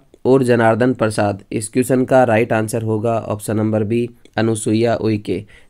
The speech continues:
चलिए बढ़ते हैं अगले क्वेश्चन की ओर। अगला क्वेश्चन आपके सामने, हाल ही में फ्रेंच ओपन टेनिस टूर्नामेंट का पुरुष एकल वर्ग का जो खिताब है वो किसने जीता है? बहुत ही गजब का क्वेश्चन आपको पूछा गया है। ऑप्शन आपको दिए गए हैं नोवाक जोकोविच,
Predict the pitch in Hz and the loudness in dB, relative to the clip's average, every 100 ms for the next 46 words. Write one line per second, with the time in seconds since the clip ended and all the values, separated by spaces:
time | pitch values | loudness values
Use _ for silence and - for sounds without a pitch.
0 | - 110 120 113 113 110 127 127 123 - | -2 2 4 4 0 0 -2 0 -2 -2
1 | 107 123 - 123 123 120 123 123 127 135 | 0 0 0 -2 0 -2 2 2 2 -2
2 | - _ - 104 110 117 120 117 120 113 | -18 _ -6 -2 0 0 0 -2 0 -2
3 | - 123 120 123 123 135 _ _ - 120 | -2 -2 0 2 2 -2 _ _ 0 4
4 | 135 143 147 156 156 135 151 - 131 131 | 6 6 6 6 6 4 4 4 0 2
5 | 135 143 131 123 135 - 120 120 123 120 | 2 2 2 4 2 0 0 0 0 -2
6 | - 131 131 - 139 160 - 120 117 131 | 0 0 2 4 4 4 0 -4 0 0
7 | 117 117 110 127 120 113 - 101 110 110 | 2 0 0 -2 0 -2 -4 -2 0 0
8 | 117 131 - - - 123 131 139 143 135 | -2 -4 -10 -20 -4 -2 0 2 4 4
9 | 117 104 113 110 101 117 - 139 127 117 | 2 0 -2 -2 -2 -2 0 0 0 -2
10 | 139 131 139 127 120 123 117 - 117 117 | -2 -4 -4 -2 -6 -4 -6 -6 -6 -6
11 | 113 120 117 117 117 123 - _ - 117 | -4 -4 -2 -2 -6 -10 -20 _ -2 0
12 | 139 127 117 131 120 123 120 123 127 127 | 2 2 2 2 4 4 4 2 2 2
13 | 113 113 120 123 110 110 107 120 131 135 | 2 2 2 2 -2 -2 0 0 0 -2